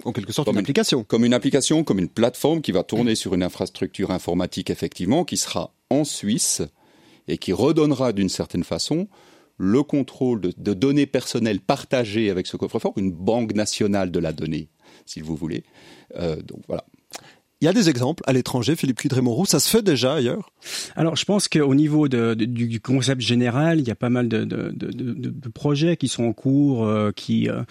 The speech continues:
Speaker 3: qui, qui essayent d'avoir, euh, de, de, un certain contrôle sur la donnée. Cela dit, euh, on pense vraiment que ce data custodian Swiss-made est, est assez unique, hein, vu que généralement, effectivement, les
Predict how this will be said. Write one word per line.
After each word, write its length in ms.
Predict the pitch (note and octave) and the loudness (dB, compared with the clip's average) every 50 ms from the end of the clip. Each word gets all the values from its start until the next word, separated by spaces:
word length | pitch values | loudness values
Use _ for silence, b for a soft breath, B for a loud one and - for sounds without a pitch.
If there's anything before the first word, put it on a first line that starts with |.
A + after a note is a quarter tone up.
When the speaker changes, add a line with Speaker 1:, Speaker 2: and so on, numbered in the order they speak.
| B B B B _ | B B B B _
Speaker 3:
qui, 340 | - - A#2+ A2+ G#2+ G#2+ A2 | -8 -6 -4 -2 -2 -2 -4
qui 200 | - - A2+ A2 | -4 -2 0 0
essayent 380 | G2+ - - C#3 C3+ C3+ C3+ | 0 0 0 2 2 2 2
d'avoir, 460 | B2 A2 G#2 G2+ A2 A#2 B2 B2 A#2+ | 0 0 -2 0 0 0 0 0 0
euh, 140 | A2 G2+ G#2 | 0 -2 -2
de, 160 | G2+ G#2+ A2+ | -2 -2 -4
de, 180 | A2+ - - - - - - - - - B2 B2+ C3+ A2+ - C3+ | -4 -4 -6 -8 -10 -10 -10 -8 -4 -2 0 0 0 0 0 0
un 60 | B2 | 0
certain 240 | - C3+ C3 C3 B2 | 0 2 2 0 2
contrôle 460 | - D#3+ D#3 - - D#3 D3 C#3 B2 | 2 2 0 2 2 2 2 2 0
sur 160 | - - C3+ | 0 0 0
la 80 | A#2 G#2+ | 0 2
donnée. 420 | G#2+ A#2+ B2 C#3 D3+ F#3+ A3 G3+ B B B B B B | 2 2 4 4 4 2 2 -2 B B B B B B
Cela 400 | B - - - F3+ F3+ F3+ E3+ | B -6 0 2 2 4 4 2
dit, 480 | D#3 D3 D#3 F3+ G3 G#3+ A#3 A3+ G3 - - - | 2 2 2 4 4 4 4 4 2 0 -2 -2
euh, 300 | B2+ B2+ B2+ B2+ B2+ B2+ | -2 0 0 0 0 0
on 200 | B2+ C#3 C3 A#2 | 2 0 0 0
pense 320 | - D#3+ E3+ G3 F3+ D3+ | 2 2 2 2 2 2
vraiment 320 | C3 D3 C#3 D3 D#3 F3 | 2 2 4 4 4 4
que 220 | E3 - - C#3+ B2+ | 2 2 0 0 0
ce 160 | A#2 - C3+ | 2 0 -2
data 380 | A2+ G#2 C3+ D3 C#3+ D#3 C#3+ - | 0 2 2 2 4 2 0 0
custodian 440 | C#3 B2 - C#3 C3 B2 A#2+ A#2+ A#2 | -2 0 0 0 2 2 2 2 2
Swiss-made 840 | - - - F#3+ - - - D3 C3 B2+ D3 F3 F3+ C#3+ A#2+ A2+ B B B B B B _ | 2 2 2 2 2 4 4 2 2 4 4 2 2 2 0 -4 B B B B B B _
est, 200 | - B2+ C3 - | 0 0 2 2
est 80 | C3 - | 2 2
assez 200 | D3+ - - F3+ | 2 4 4 4
unique, 440 | D#3 B2+ A#2 A#2 D3 E3+ - - B2+ | 4 4 4 4 2 0 -2 -4 -2
hein, 180 | G#2+ A2 D3 D3+ B B B B _ | 0 0 -2 -2 B B B B _
vu 100 | B2+ B2+ | -2 0
que 40 | |
généralement, 540 | B2+ A#2+ C3 C3+ C3 C3+ C3+ C3+ D3 D3 D3 | 2 2 2 4 4 4 4 4 4 4 2
effectivement, 720 | B2+ G#2+ B2 A2 - - A#2+ A#2+ B2 B2+ C3+ C#3 C3+ B2+ A#2+ | 2 0 -2 -4 -2 0 2 4 4 4 4 2 2 2 2
les 400 | A#2 G#2+ A2 A#2+ B2+ C3 B2+ | 2 2 4 4 4 4 2